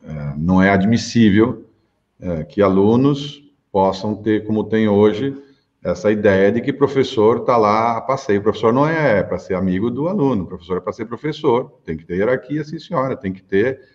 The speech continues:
acho muito importante que o aluno saiba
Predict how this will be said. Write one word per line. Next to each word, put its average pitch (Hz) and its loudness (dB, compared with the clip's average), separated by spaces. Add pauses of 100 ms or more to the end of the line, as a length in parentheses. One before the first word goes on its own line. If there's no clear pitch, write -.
(160)
acho - -8
muito 143 2
importante 110 0
que - -10
o 135 -2
aluno 123 0
saiba 117 -2